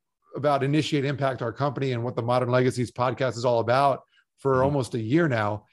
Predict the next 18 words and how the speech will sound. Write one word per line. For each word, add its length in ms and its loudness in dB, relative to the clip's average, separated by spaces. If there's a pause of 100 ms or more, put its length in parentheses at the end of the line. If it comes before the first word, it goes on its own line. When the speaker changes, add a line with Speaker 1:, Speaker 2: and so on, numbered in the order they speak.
(160)
Speaker 1:
And 100 0
I 60 2
think 220 -2
you 80 -2
kinda 280 -2
just 260 -2
summed 280 -2
it 60 4
all 300 4
up 120 -2
in 140 -8
one. 280 0 (280)
A 100 -2
modern 340 2
Speaker 2:
There 80 2
you 60 2
go. 60 4
Speaker 1:
legacy, 580 -2